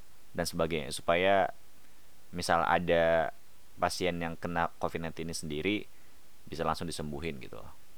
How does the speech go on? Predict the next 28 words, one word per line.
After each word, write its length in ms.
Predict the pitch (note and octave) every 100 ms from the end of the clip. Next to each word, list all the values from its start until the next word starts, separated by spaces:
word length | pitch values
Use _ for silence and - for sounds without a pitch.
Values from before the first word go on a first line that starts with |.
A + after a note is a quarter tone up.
| - - - - - -
Nah, 400 | C#3+ C3+ - - - -
berdasarkan 640 | F2+ G#2 A2 B2 A#2+ C3 B2+
laporan 400 | A#2 A2 G#2 G#2
W 80 |
H 60 | G#2
O 80 | F#2
terbaru, 520 | F#2+ F#2+ G2 D#2 D#2 G2 - - - -
eh, 400 | E2 E2 E2 E2
dari 600 | E2 D#2+ D#2+ D#2 D#2 D#2+
yang 120 | E2 E2
gua 120 | D#2+
download 400 | D#2+ D#2+ D#2 F2+
dari 320 | D#2+ D#2+ D#2
situs 280 | D#2 D#2+ D#2
W 120 | D#2
H 20 | C#2
O 40 |
sendiri, 480 | D2+ E2 D#2 E2+ A#2+ - - - - -
Coronavirus 560 | D#2+ D#2+ E2 D#2+ D#2+
Disease 440 | E2+ D#2 - - -
two 180 | - E2 - E2+
thousand 360 | E2+ E2+ E2+
nineteen, 480 | E2 D#2+ D#2 F2+ C3 -
covid 240 | E2+ E2
nineteen, 480 | E2 D#2+ - F2+ - -
Situation 480 | - F2 F#2 F2+ G2
Report 460 | G2 - A2+ A2+ - -
seventy-six 880 | A2+ G2+ F#2+ F#2+ - F#2+ - -